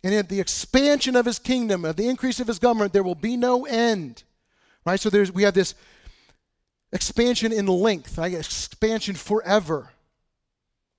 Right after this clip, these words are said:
This eternal kingdom. So it wasn't unbroken, right, from the time of David. Four hundred years, his descendants ruled kind of badly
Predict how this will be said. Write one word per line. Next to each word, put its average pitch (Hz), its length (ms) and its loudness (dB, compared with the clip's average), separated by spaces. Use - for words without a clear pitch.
This 185 160 -4
eternal 190 840 -2
kingdom. 151 480 -12
So 269 160 2
it 277 120 2
wasn't 311 300 6
unbroken, 240 560 4
right, 180 200 2
from 196 140 -6
the 180 80 -2
time 180 260 -2
of 147 100 -6
David. 139 420 -4
Four 165 200 -4
hundred 160 220 -2
years, 160 380 -2
his 151 120 -10
descendants 156 600 -8
ruled 147 340 -6
kind 151 200 -12
of 120 120 -14
badly 113 520 -12